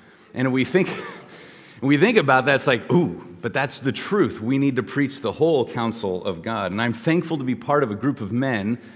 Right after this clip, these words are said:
um, who have done that for a number of years.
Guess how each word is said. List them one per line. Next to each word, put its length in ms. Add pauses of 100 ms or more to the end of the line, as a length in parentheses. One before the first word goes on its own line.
(440)
um, 260
who 160
have 200
done 260
that 400 (600)
for 260
a 60
number 580 (220)
of 200
years. 560